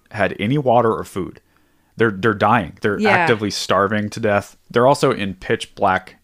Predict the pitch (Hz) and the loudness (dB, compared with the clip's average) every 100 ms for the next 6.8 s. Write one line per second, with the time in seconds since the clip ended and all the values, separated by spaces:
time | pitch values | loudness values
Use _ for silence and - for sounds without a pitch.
0 | _ - 90 - 87 - - 190 185 160 | _ -4 -4 -4 -12 -12 -14 -12 -12 -12
1 | 147 104 101 - - 113 120 123 123 117 | -4 -2 -2 -4 0 0 0 -2 -6 -8
2 | _ _ - 120 95 - 92 92 - 92 | _ _ -2 0 2 0 -4 -4 -6 -4
3 | 98 104 90 85 82 82 95 - _ _ | -2 -2 -2 -4 -8 -10 -10 -12 _ _
4 | _ - - - - - 113 - 135 120 | _ -20 -20 -20 -20 -6 -4 -2 2 2
5 | - - 113 104 104 107 107 107 107 - | 2 -4 -4 -4 -2 -2 -2 -4 -4 -6
6 | 110 98 92 95 90 98 98 - | -8 -6 -4 -4 -4 -6 -8 -8